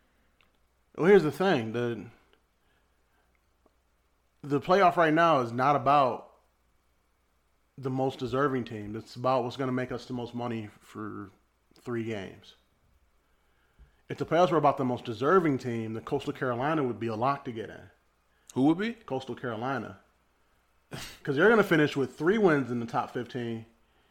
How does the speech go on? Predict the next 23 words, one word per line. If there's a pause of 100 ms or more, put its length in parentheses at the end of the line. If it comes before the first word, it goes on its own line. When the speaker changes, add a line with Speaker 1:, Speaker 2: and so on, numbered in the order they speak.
(220)
Speaker 1:
and
tw-,
and,
like,
twelve
in
a
twelve
win
season.
Speaker 2:
Nigga,
you
talking
about
Co-, (2000)
you
still
talking
about
Coastal
Carolina? (840)
Speaker 1:
Just
saying.